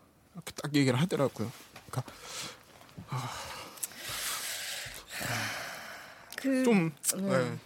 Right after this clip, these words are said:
Speaker 1: 이런 말을 하는 분들은 조금
Speaker 2: 네.
Speaker 1: 한 번만 더 생각을 해줬으면 좋겠어요.
Speaker 2: 그러니까 저도 혹시나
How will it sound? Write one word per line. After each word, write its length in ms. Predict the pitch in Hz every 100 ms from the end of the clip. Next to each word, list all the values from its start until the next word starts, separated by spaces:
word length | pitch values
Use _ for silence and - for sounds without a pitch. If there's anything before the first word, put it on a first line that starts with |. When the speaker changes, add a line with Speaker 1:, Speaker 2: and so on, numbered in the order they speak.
| -
Speaker 1:
이런 260 | 156 170
말을 260 | 160 156 170
하는 340 | 185 254 277
분들은 480 | 220 214 180 185 208
조금 420 | - - 262 247
Speaker 2:
네. 80 | 170 170 180 180 - -
Speaker 1:
한 200 | - 240
번만 340 | 294 247 233
더 240 | 175 143
생각을 460 | 131 220 226 240 170
해줬으면 340 | 214 226 147
좋겠어요. 520 | 127 - - - 104 90
Speaker 2:
그러니까 220 | 185 -
저도 760 | - 214 214 277 269 254 233 -
혹시나 440 | 302 - 392 339